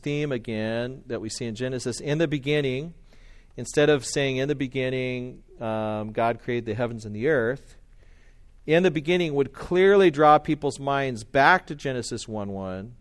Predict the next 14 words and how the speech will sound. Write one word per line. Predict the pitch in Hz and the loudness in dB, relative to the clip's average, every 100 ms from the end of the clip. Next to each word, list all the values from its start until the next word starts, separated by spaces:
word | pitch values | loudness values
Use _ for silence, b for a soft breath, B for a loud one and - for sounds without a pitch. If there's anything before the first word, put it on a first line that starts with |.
| - - - | -20 -20 -8
that | 117 | -8
phrase. | 101 147 143 110 95 123 - - _ b b b b b b | -6 -2 0 0 -2 -8 -14 -18 _ b b b b b b
But | - 131 | 0 4
where | 143 135 | 4 4
John | 151 180 208 | 6 4 6
goes | 160 131 | 4 4
with | 127 117 | 0 2
it | 135 135 | 0 0
is, | 139 123 123 | 0 -2 -2
"In | 160 | 0
the | 175 | 0
beginning | 147 143 143 156 143 127 | 0 -2 0 0 -2 -2
was | 123 127 135 135 - | 2 4 4 0 -2
the | 123 120 117 117 | -2 0 0 -2